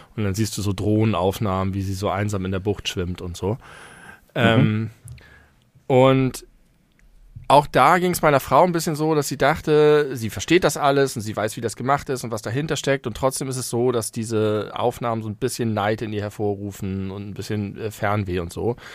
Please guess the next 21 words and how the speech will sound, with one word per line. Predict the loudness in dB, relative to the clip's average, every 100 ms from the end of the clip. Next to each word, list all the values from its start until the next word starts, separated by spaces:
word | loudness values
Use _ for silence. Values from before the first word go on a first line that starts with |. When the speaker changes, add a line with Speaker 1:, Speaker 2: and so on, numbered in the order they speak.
| -18 -20 -12 -2
Speaker 1:
Und |
dann | 0 2
hab | 0
ich | -2
zu | -4
ihr | -4
gesagt, | -2 0 0 0 -4
überleg | -4 0 0 0 -2
mal | 0
bitte, | -2 -2 -2 -2
wenn | -2 -2
wir | 0 0
jetzt | 2 2 0 -6 -12 -16 _ _ _ -12
viel | -4 2
Energie | 2 2 0 -2
investieren | 0 -2 -2 0 0 -2
würden, | -8 -10 -14 -20 _ _ _ -4
um | -2
in | 0
unserem | 0 2 0 2
Alltag | 4 6 4 0 -6 -6 -10 -20